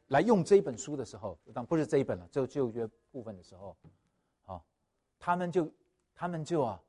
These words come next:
都注意在条例和法律上。这就是连于到前面一段了，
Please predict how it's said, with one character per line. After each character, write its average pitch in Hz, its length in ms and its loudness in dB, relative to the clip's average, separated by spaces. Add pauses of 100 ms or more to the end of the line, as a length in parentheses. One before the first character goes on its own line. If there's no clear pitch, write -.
(440)
都 214 260 8
注 196 260 2
意 143 120 2
在 117 240 -2 (160)
条 139 300 -4
例 190 300 0 (140)
和 107 120 -20
法 - 180 -12
律 104 180 -12
上。 - 180 -16 (1040)
这 180 80 -2
就 175 140 2
是 165 80 6
连 139 260 6
于 147 60 4
到 139 160 6
前 - 180 -2
面 135 160 0
一 120 60 0
段 117 220 0
了， 95 120 -16